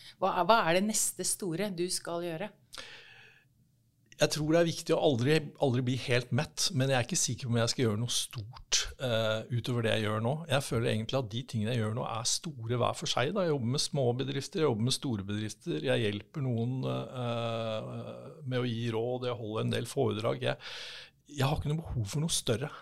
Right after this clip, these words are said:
Speaker 2: Altså, jeg, jeg har, jeg føler ikke at jeg har noe å tape eller har noe å miste heller. Eh, og jeg har vært utrolig heldig som har fått de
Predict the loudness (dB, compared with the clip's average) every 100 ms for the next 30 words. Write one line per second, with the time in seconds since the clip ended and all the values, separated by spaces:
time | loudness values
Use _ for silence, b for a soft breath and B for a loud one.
0 | -12 -4 0 2 2 2 2 2 4 4
1 | 4 0 2 0 2 0 0 2 2 0
2 | -2 -4 -2 0 -2 -2 -2 0 2 2
3 | 2 2 0 0 0 2 0 -4 -4 -2
4 | 0 0 -2 -4 -2 0 2 0 -2 -6
5 | -18 -12 0 0 0 -6 -6 -4 -2 -2
6 | -4 -4 -8 -8 B B -2 -2 -2 -8
7 | -2